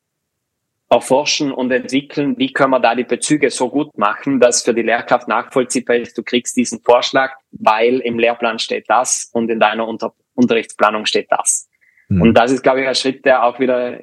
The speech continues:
Speaker 1: im Hinblick auf ethische Fragen helfen kann. In dem Moment, wo das Ganze nachvollziehbarer wird,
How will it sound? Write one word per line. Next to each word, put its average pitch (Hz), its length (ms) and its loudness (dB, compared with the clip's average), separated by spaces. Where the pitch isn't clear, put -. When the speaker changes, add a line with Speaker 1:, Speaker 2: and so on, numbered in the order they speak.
Speaker 1:
im 123 360 -8
Hinblick 131 380 0
auf - 360 0
ethische 131 460 2
Fragen 107 320 0
helfen 107 400 -4
kann. 135 440 -2
In - 100 -4
dem 127 120 6
Moment, 127 300 -2
wo 123 60 4
das 117 160 2
Ganze 110 240 -2
nachvollziehbarer 104 1120 0
wird, 104 160 -2